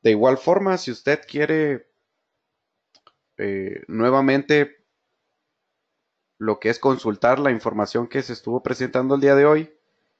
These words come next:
este webinar lo vamos a tener disponible en la parte de recursos de nuestro centro de webinars, por si usted, eh, quiere presentar alguna de la información o recordar algún punto que se estuvo presentando,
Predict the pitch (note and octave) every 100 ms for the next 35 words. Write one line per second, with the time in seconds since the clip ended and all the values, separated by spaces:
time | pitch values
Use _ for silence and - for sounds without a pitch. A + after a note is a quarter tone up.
0 | _ _ _ G#2+ - B2+ A#2+ B2 B2+ C3
1 | B2 A2+ G#2+ B2 C3 G#2+ G#2 G#2 B2 -
2 | A#2 A#2 G3+ G#3+ G3+ _ _ _ - -
3 | G2+ G2 G2+ G2 A2 - C3 B2 G#2+ A#2+
4 | E3 E3+ - D#3+ D3 G#2+ G2+ G2 G2 -
5 | F#2+ G#2 G#2 - B2 A2 G2+ A#2 C3+ D3+
6 | - A2 G#2+ G2 - G#2+ A2 A2 _ _
7 | _ _ _ F#2 F#2 F#2 - G#2 G#2+ A2
8 | G#2+ G2+ - G2 G2+ G2 G#2+ A2 A2+ A2+
9 | A2 F#2+ G2 F#2+ - C3 C#3+ C#3+ C#3+ C#3+
10 | F#2+ G2 G2 - G#2 G#2 G#2 G#2 A#2 A#2
11 | A2+ A#2+ A#2+ B2 B2+ B2+ G#2+ G2 A#2 A#2+
12 | - C#3+ C#3 C#3+ D3 E3+